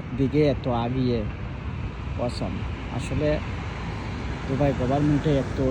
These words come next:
নিরাপত্তা মানুষের দিয়ে রাখছে। আপনি রাত দুইটা, তিনটা, চারটা, যে কোনো সময় একলা একলা চলাফেরা করবেন, কোনো সমস্যা হবে না। দুবাই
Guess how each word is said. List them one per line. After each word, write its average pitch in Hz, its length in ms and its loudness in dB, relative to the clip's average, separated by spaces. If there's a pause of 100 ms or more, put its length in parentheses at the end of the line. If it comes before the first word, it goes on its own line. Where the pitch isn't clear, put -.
(100)
নিরাপত্তা 143 580 2 (160)
মানুষের 131 440 2
দিয়ে 135 200 4
রাখছে। 123 280 -2 (1300)
আপনি 147 240 2 (180)
রাত 147 320 4 (360)
দুইটা, 147 500 4 (200)
তিনটা, 131 440 4 (200)
চারটা, - 520 2 (420)
যে 202 100 10 (140)
কোনো 214 260 8
সময় 185 280 4
একলা 156 260 0
একলা 151 180 0 (120)
চলাফেরা 143 500 2
করবেন, 160 260 0 (580)
কোনো 131 200 2 (160)
সমস্যা 143 380 2
হবে 120 220 2
না। 104 60 -2 (1120)
দুবাই 123 240 0